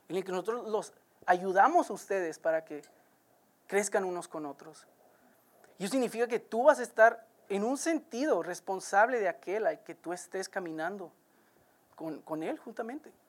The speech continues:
Tú estás pastoreando y la pregunta, ¿qué tipo de pastor vas a ser? Y lo que quiero que sepas es que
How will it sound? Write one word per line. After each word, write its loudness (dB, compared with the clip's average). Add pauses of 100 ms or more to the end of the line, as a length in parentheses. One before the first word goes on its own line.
(100)
Tú -6
estás -4
pastoreando 0
y 0
la 2
pregunta, -6
¿qué -8
tipo -8
de -2
pastor -6
vas -10
a -18
ser? -20 (1900)
Y -4
lo 6
que 0
quiero 0
que -4
sepas -2
es -14
que -12